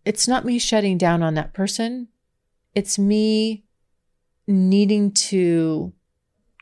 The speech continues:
clear my head, clear my thoughts, and hear my own voice. And not that I don't hear my own voice when I'm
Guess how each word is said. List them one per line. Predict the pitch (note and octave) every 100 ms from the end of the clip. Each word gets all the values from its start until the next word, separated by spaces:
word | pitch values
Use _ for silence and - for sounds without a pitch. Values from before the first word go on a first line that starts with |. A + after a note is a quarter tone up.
| _
clear | - G3+ G3+
my | G#3+
head, | G#3+ F3+ D#3 D#3 E3 - _ _ _ _ _ _ _ _ _ _ _ _ _ _ _ _ _ _ _ _ _ _ _ _ -
clear | A3
my | A3+ B3+
thoughts, | B3 E3 D#3+ - -
and | - G3
hear | G#3
my | G#3 F#3+
own | F3+ F3+
voice. | D#3 D#3+ D#3 - F#3 - - - - _ _ _ _ _ _ _ _ _ _ _ _
And | G#3+ G#3 F#3+ F#3+ F#3+
not | F#3+ A3
that | A3
I |
don't | G#3 G3
hear | G3+
my | F#3 F3+
own | E3+
voice | F3 E3+ E3 - - - _ _ _ _ _ -
when | F3+ F3
I'm | E3 E3 E3 E3